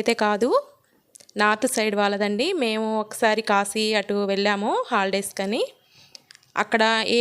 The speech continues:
హోటల్కి వెళ్ళినా కానీ ఈ బెండకాయ మసాలా అనేది కంపల్సరీగా ఉంటుందండి ప్రతి హోటల్లో. కానీ టేస్ట్ చాలా చాలా బాగుంది. నేను ఇంటికి వచ్చి ట్రై చేశానండి, చాలా బాగా కుదిరింది. మా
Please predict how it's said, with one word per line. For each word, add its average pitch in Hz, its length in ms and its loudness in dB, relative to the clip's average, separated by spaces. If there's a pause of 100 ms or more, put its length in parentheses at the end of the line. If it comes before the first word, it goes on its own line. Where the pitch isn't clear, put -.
హోటల్కి 233 400 0
వెళ్ళినా 214 220 0 (100)
కానీ 226 240 2 (440)
ఈ 233 40 6 (200)
బెండకాయ 226 380 2
మసాలా 220 340 0
అనేది 233 240 -2
కంపల్సరీగా 233 680 0
ఉంటుందండి 208 500 0
ప్రతి 220 360 0
హోటల్లో. 208 420 0 (880)
కానీ 226 160 2 (100)
టేస్ట్ 240 360 4 (160)
చాలా 208 380 6
చాలా 220 300 2
బాగుంది. 214 420 0 (360)
నేను 220 180 0
ఇంటికి 214 200 -4
వచ్చి 220 200 2
ట్రై 220 120 4 (120)
చేశానండి, 208 560 0 (720)
చాలా 214 300 4
బాగా 220 200 4
కుదిరింది. 208 420 2 (1080)
మా 247 80 -4